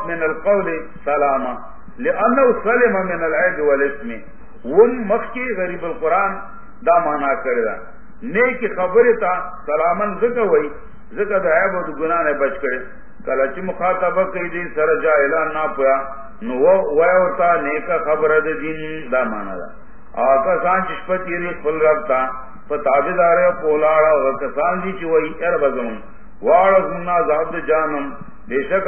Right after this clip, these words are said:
عذاب د جهنم دی لازم او سخت.» دا ډېر بد ځای دی د ودرېدو او ډېر بد ځای دی د پاتې کېدو، مقاماً د اوسېدو. هغه کسان چې خرڅ کوي، نو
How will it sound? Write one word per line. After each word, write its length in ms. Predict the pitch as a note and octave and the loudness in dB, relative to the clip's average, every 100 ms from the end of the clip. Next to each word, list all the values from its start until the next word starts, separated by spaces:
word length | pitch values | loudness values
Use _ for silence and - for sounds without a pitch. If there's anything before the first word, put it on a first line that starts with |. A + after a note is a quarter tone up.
| F3 | 2
عذاب 260 | E3 F3+ F3+ | 4 2 0
د 120 | F3+ E3+ | -2 0
جهنم 320 | D#3+ D#3 D3+ D3+ | 0 0 -4 -4
دی 120 | E3+ E3+ D3+ | 0 2 2
لازم 380 | D#3 C#3 E3 D#3 | 2 2 0 -2
او 100 | D3+ D#3 | 0 0
سخت.» 240 | D#3 - - - - - - A#2 | 0 -2 -10 -12 -14 -14 -12 0
دا 100 | C3+ C#3 | 2 4
ډېر 160 | - C3+ - | 2 -2 4
بد 160 | F#3+ F#3+ | 4 4
ځای 140 | F#3 F#3 | 2 4
دی 120 | F3+ F3 | 4 2
د 40 | E3+ | -2
ودرېدو 500 | D3+ D3 D#3+ E3+ F3 D#3+ - - - A2+ | -4 -2 -2 -2 -6 -6 -12 -14 -6 0
او 60 | C#3 | 0
ډېر 140 | D#3+ F#3+ F3+ | 0 0 2
بد 140 | F3 D3 | 2 4
ځای 140 | D3+ | 2
دی 100 | D#3 D#3 | 4 2
د 40 | D#3 E3+ | 2 2
پاتې 300 | E3+ D#3 D3 | 2 0 -4
کېدو، 340 | D#3+ D#3 D3+ D#3 D#3 D3+ D#3 | -4 -4 -2 0 2 0 -2
مقاماً 440 | D#3+ G3 A3+ A#3 G#3 | -2 0 2 0 0
د 40 | F3+ | -2
اوسېدو. 500 | D#3+ D3 C3 A#2+ A#2 - - - - - | -2 -2 -4 -4 -4 -6 -14 -14 -14 -4
هغه 220 | A#2+ C3+ C3+ | 0 2 2
کسان 320 | F3 E3 F#3 F#3 | -2 -2 -2 -2
چې 80 | E3+ D#3 | -4 -2
خرڅ 200 | F#3 F#3 F3+ | -2 -2 -6
کوي، 240 | F3+ E3+ C#3 - - - | -6 -6 -8 -12 -14 -14
نو 60 | - | -10